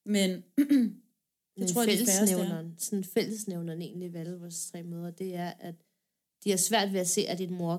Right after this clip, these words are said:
Speaker 2: kan være
Speaker 1: Mm.
Speaker 2: sur eller utilgivende over for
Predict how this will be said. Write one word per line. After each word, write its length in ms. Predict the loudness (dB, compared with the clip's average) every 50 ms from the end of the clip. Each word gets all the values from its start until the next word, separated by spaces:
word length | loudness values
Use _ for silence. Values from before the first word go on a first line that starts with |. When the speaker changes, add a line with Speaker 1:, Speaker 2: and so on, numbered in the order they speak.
| -2
Speaker 2:
kan 120 | -4 -4 -4
være 240 | -4 -4 -8 -10 -16 _ _ _ _ -4
Speaker 1:
Mm. 160 | -2 -2 -2
Speaker 2:
sur 360 | -2 -2 -2 0 0 0 -2
eller 200 | -2 -2 -4 -6 -6 -6 -6
utilgivende 680 | -6 -4 -2 -2 -2 -4 -4 -4 -6 -4 -4 -4 -6 -6
over 220 | -8 -8 -8 -10
for 300 | -10 -10 -12 -12 -12 -12